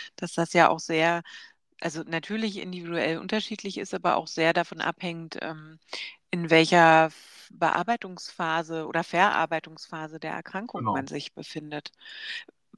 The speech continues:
Speaker 1: Würdest du's heute anders machen?
Speaker 2: Mm, also im Nachgang für damals war's genau richtig. Ich glaub, wenn's heute noch mal kommen würde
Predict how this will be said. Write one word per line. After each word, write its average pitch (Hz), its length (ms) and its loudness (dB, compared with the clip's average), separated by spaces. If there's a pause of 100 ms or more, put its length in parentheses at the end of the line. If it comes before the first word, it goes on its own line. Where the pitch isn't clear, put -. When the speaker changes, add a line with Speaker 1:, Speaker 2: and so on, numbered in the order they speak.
Speaker 1:
Würdest 202 320 2
du's 247 120 -2
heute 220 240 6
anders 214 340 -2
machen? 277 300 -8 (960)
Speaker 2:
Mm, 113 600 -6
also 120 200 0
im 120 140 -2
Nachgang 127 500 2
für 123 120 -2
damals 135 380 6
war's 127 220 2
genau 117 280 2
richtig. 151 420 -4
Ich 147 100 -16
glaub, 127 200 -2
wenn's - 180 -4
heute 151 280 2
noch 139 120 -2
mal 127 160 4
kommen 127 340 -2
würde 120 340 -2